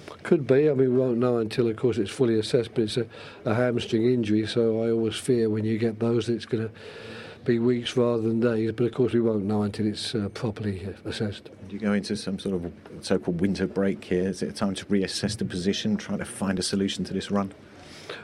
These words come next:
Speaker 1: Well, the solution, I think, is to make sure we play like we did for large periods of the game today, and, uh, and as well as we did last week. So we, I don't necessarily fear the performances as such. I think, uh,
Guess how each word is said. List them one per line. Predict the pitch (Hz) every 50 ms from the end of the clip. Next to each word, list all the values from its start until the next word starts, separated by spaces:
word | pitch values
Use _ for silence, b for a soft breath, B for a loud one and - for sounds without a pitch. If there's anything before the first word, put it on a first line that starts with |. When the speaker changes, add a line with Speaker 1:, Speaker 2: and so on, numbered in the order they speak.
| B B
Speaker 1:
Well, | 247 220 160 127
the | 117 110
solution, | - - 131 151 185 160 - - 113
I | 101
think, | 120 143 147
is | 131 -
to | - 131
make | 127 139 135 120
sure | - - 135
we | 123 127
play | 120 - - 139 135 131
like | 135 135 135 127
we | 127 127 117
did | 131 180 180
for | - - 135
large | 117 113 107 107 101 - -
periods | - 110 107 107 104
of | 104
the | 98 110
game | 101 113 113 113 107 104
today, | 110 104 120 131 139 143
and, | 139 135 - B B B B B B B B B B - - 160 - - - -
uh, | 127 120 120 123 123 123 123
and | 127 123 123
as | 123 117 113
well | 123 131 131
as | 127 120 107
we | 131 127
did | 110 131 131 123
last | 131 139 139 127 - - -
week. | - 127 110 -
So | - - 117 110 110
we, | 110 107 113 117 113 B B B B B B B B B -
I | 120
don't | 117 131 135 139 117 - -
necessarily | 123 127 107 117 117 110 - 135 123 117 113 110
fear | 104 - - - 135 123 120 117 113 107
the | 113 117 113 107
performances | 110 - 110 - - - 147 156 147 117 107 107 101 - - 123 113 104
as | - - - 131 131 117 110 -
such. | - - 127 120 147 151 - -
I | 113
think, | 107 - 135 127 123 107 113
uh, | 117